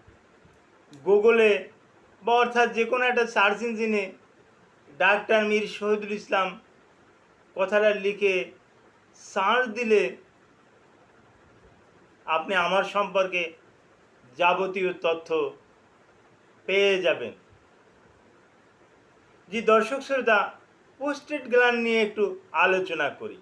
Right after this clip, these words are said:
পোস্টেড গ্ল্যান্ড, যার বাংলা পোস্টেড গ্রন্থি,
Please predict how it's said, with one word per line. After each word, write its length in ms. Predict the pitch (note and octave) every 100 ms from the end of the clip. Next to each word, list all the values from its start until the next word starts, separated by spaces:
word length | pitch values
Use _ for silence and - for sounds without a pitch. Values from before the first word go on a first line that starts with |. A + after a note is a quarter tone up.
| _ _ _ _ _ _ _ _ _ _ _ _ _ _ _ _ _ _ _ _ _ _ _ _ _ _ _ _
পোস্টেড 460 | G3 A#3 A#3+ B3 A#3 -
গ্ল্যান্ড, 380 | A3 A3+ B3 C4 - _ _ _ _ _ - _ _ _ _ C#3+
যার 200 | F3+ G3+ G3 G3+
বাংলা 320 | G#3+ G#3+ G#3 F#3+ - - _ _ _ _ - _ -
পোস্টেড 540 | A#3 A3 - A3+ G#3+ - _ _ _ _ _ _ _ _ _ _ _ D3+ C#3+
গ্রন্থি, 720 | G3+ A3 A#3 A3+ G#3+ D#3+